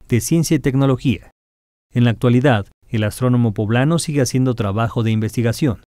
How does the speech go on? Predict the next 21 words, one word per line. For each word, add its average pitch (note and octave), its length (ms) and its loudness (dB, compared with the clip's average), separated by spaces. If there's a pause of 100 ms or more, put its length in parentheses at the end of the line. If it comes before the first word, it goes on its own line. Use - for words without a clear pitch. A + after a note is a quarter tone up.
principalmente D3+ 920 0
en G#2 100 0
núcleos A#2+ 360 -2
activos B2+ 480 -2
de B2+ 80 -2
galaxias, B2 680 -2 (220)
específicamente B2+ 1000 0
en B2+ 60 2
los G#2+ 160 -2
blazares, A2+ 600 -4 (220)
que A#2+ 100 -2
son C3 200 -2
los B2 120 -2
objetos C#3 500 -2
más A#2+ 180 0
brillantes A#2+ 560 -2
que - 100 -6
hay A2 120 0
en A2 100 -2
el A2 120 -2
universo, A#2 600 -2